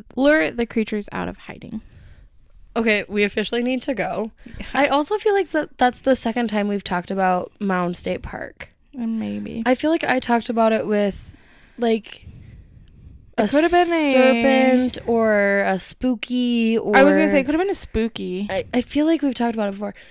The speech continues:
Speaker 2: Either that or our favorite dude, Josh Gates, talked about it in an ep-,
Speaker 1: Maybe.
Speaker 2: in one of his episodes.
Speaker 1: Yeah.
Speaker 2: But it sounds familiar.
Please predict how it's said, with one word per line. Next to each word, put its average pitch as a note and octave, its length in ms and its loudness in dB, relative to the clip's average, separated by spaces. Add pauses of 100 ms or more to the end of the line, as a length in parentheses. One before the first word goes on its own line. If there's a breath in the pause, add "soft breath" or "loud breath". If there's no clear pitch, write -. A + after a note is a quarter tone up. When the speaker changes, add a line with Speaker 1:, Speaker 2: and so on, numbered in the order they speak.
(160 loud breath)
Speaker 2:
Either B3+ 280 4
that A3+ 420 4
or G#3+ 680 2 (480 loud breath)
our G3+ 80 -2
favorite G3 240 -4
dude, F#3+ 180 -4
Josh F3+ 240 -4
Gates, - 280 -10
talked - 240 -12
about D2 180 -6
it - 80 -8
in F#3+ 100 -10
an - 120 -8
ep-, - 60 -6
Speaker 1:
Maybe. - 180 -10
Speaker 2:
in G3+ 240 -6
one G3 120 -4
of F#3+ 60 -4
his G3+ 160 -8
episodes. - 420 -12 (120)
Speaker 1:
Yeah. A#3 280 -10
Speaker 2:
But A#3 160 0
it A#3 140 4
sounds A3+ 340 2
familiar. G3 540 -6